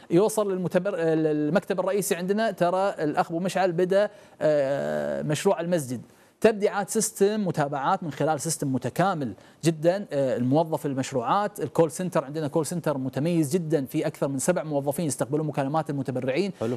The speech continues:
Speaker 1: يتواصلون مع تب-، متبرعين، أي إشكالية ت-، تج-، تواجه المتبرع يستطيع يتواصل مع الكول سنتر في الرحمة العالمية. كول سنتر معد على أكبر، آه، أنظمة الكول سنتر الموجودة في فيفا وزين وبيت تمويل وغيرها يعني.
Speaker 2: حلو.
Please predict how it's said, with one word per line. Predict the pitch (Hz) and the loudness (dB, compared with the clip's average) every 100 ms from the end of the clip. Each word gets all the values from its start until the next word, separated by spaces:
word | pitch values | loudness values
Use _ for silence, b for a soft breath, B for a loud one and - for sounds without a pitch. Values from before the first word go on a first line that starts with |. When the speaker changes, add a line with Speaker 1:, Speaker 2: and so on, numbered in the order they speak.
| 120 | -4
Speaker 1:
يتواصلون | 117 131 139 165 160 | 0 0 2 0 2
مع | 139 | 0
تب-، | 147 156 151 | 0 -2 -2
متبرعين، | 143 151 151 165 190 - | -2 -2 0 0 -2 2
أي | 240 254 220 202 | 4 4 -4 -8
إشكالية | - 196 185 208 202 180 | -2 0 0 0 2 2
ت-، | 156 | 2
تج-، | 170 190 214 196 170 | 0 2 0 -2 0
تواجه | 170 214 185 | 2 2 0
المتبرع | 190 180 214 247 | -2 0 0 0
يستطيع | 165 - 147 185 | -2 -4 -2 0
يتواصل | 156 160 190 185 170 | 0 2 2 0 -2
مع | 151 143 B B | -4 -4 B B
الكول | - - 175 | -6 -2 -2
سنتر | 190 185 202 240 B B - | -4 -2 -2 -2 B B -6
في | |
الرحمة | 190 175 175 | -2 -2 -2
العالمية. | 151 143 151 185 208 | -2 0 0 0 -2
كول | 196 185 190 | 0 0 0
سنتر | 214 202 170 | -2 -2 -2
معد | 147 170 202 | -2 -2 -2
على | 160 185 214 214 B B - - | 0 0 0 -2 B B -4 2
أكبر، | 220 196 170 165 147 147 | 2 2 0 0 0 -2
آه، | 143 135 143 | 0 0 0
أنظمة | 139 202 185 | 0 0 0
الكول | 160 143 127 190 180 | -2 -2 0 0 0
سنتر | 196 202 185 160 | -2 -2 0 0
الموجودة | 143 139 139 156 | 2 2 2 0
في | - 117 | -2 0
فيفا | 165 156 | 0 2
وزين | 123 117 151 175 | 0 0 0 0
وبيت | 135 127 127 - 123 147 - | 0 0 -2 -2 0 0 0
تمويل | 135 170 | -2 2
وغيرها | 139 147 120 | 2 2 0
يعني. | 107 - | -4 0
Speaker 2:
حلو. | 160 | 0